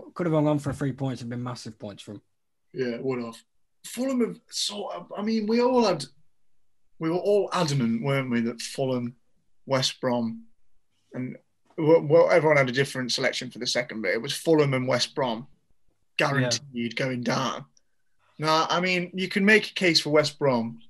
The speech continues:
Speaker 2: seeing as they've got, I know Big Sam's the master at keeping people up, but until he figures it out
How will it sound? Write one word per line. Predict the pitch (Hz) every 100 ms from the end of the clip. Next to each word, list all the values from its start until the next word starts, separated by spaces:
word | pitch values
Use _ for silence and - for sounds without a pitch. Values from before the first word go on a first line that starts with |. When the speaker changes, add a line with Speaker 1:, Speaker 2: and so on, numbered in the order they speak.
| -
Speaker 2:
seeing | - 147 139
as | 131 117
they've | 127
got, | 117 - -
I | 147
know | 170 180
Big | 147 156 -
Sam's | 143 131 120
the | 117
master | 127 135 135 - 127
at |
keeping | - 143 - 120
people | 131 123 123 87
up, | -
but | 123 120 - _ _ - - _ _ _ -
until | 139 185 170
he |
figures | 147 156 135 127
it |
out | 131 120 113 120